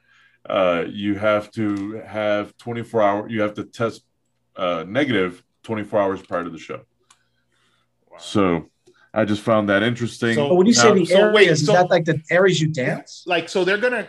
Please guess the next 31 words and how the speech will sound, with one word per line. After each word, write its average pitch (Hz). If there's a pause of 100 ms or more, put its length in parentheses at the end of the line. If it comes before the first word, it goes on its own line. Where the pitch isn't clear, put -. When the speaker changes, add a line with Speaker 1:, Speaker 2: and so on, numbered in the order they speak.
Speaker 2:
when 175
they 196
ticket 233
you, 147
they're 147
gonna 190
send 190
you 180 (300)
one 165
way 214 (140)
Speaker 1:
So 160
Speaker 2:
or 156
Speaker 1:
it's 156
Speaker 2:
the 175
Speaker 1:
like, 165
Speaker 2:
other? 160
Speaker 1:
it's 151
like 160
they're 165
doing 156
in 123
sports, -
right? 113
So 120
right 131
now, 135
like, 110
the 107
N 113
F 107
L, 113